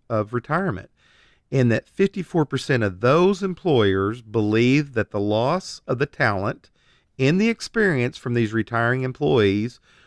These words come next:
would be a significant change for them. So they're aware, you know, it makes common sense that they're aware. If you've got a, a large group of your, your workforce that are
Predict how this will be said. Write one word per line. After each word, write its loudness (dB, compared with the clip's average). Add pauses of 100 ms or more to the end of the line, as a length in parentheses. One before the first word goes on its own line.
(140)
would 4
be 6
a 4
significant -2
change -2
for -14
them. -14 (440)
So 0
they're 4
aware, 4 (220)
you 2
know, 2
it -4
makes 0
common -2
sense -4
that -4
they're 2
aware. 2 (320)
If -2
you've 0
got 2
a, 0
a -2
large 2
group 0
of -4
your, 0 (300)
your 2
workforce -2
that -2
are -4